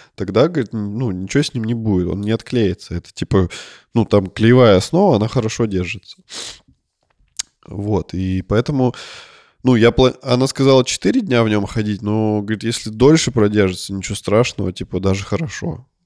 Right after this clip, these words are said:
Поэтому я, в-, ну, в идеале я хочу максимально долго в нем проходить, потому что я не хочу этим бипантеном мазаться, потому что,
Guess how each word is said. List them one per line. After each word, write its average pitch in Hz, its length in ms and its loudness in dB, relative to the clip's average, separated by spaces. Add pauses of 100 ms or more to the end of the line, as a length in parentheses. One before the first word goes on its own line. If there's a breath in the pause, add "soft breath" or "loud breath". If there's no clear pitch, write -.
Поэтому 107 420 0
я, 107 240 2
в-, 101 200 0
ну, 127 120 4
в 107 140 4
идеале 117 360 4
я 113 80 4
хочу - 280 -6
максимально 113 640 2
долго 104 360 4
в 85 80 -6
нем 101 160 -6
проходить, 113 540 -4
потому - 240 -8
что - 180 -8
я 101 60 -6
не 101 100 -8
хочу - 280 -6
этим 98 260 -8
бипантеном 117 560 -4
мазаться, 101 540 -4
потому 165 260 -12
что, - 180 -18